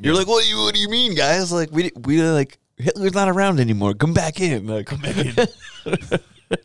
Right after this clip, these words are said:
Speaker 2: But th-, that, uh, over here, like, United States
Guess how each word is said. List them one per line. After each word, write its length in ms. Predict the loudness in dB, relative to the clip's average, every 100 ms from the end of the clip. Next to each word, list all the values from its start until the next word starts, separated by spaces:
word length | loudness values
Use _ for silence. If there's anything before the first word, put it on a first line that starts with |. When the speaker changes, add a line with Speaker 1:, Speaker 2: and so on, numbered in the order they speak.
| _ -20 -20 -20 -14
Speaker 2:
But 120 | -12 -12
th-, 120 | -6
that, 320 | -2 -2 -4 -14 _ _ -10
uh, 100 | -10 _ _ _ _ _ _ -10 -2
over 200 | 0 0
here, 240 | -4 -4
like, 220 | -6 -10 _
United 340 | -4 -2 -2 -6
States 540 | -10 -12 -12 -16